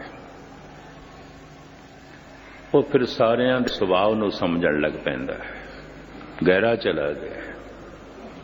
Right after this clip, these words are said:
ਉਹ ਸਾਰਿਆਂ ਦੇ ਸਰੀਰ ਨੂੰ ਵੀ ਸਮਝਣ ਲੱਗ ਪੈਂਦਾ ਹੈ। ਇਸ ਵਾਸਤੇ ਪ੍ਰਾਚੀਨ ਕਾਲ ਦੇ ਵਿੱਚ ਜਿੰਨੇ ਵੈਦ ਲੋਕ ਸਨ, ਉਹ ਸੰਤ ਸਨ ਪਹਿਲੇ, ਸੰਤ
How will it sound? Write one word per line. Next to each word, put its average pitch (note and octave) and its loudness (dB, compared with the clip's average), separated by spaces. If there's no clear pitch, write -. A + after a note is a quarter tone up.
ਉਹ G#2+ 10
ਸਾਰਿਆਂ A2 4
ਦੇ G#2+ 4
ਸਰੀਰ G#2+ 2
ਨੂੰ A#2+ 2
ਵੀ A#2 4
ਸਮਝਣ F2 0
ਲੱਗ D2+ -2
ਪੈਂਦਾ - -6
ਹੈ। - -10
ਇਸ A#2 4
ਵਾਸਤੇ A2 6
ਪ੍ਰਾਚੀਨ A#2 4
ਕਾਲ G2 4
ਦੇ G2+ 4
ਵਿੱਚ G2+ -2
ਜਿੰਨੇ A2 2
ਵੈਦ G#2+ 4
ਲੋਕ A2+ 4
ਸਨ, A#2+ -2
ਉਹ A2 10
ਸੰਤ C#3 2
ਸਨ E2+ 0
ਪਹਿਲੇ, - -2
ਸੰਤ C3 2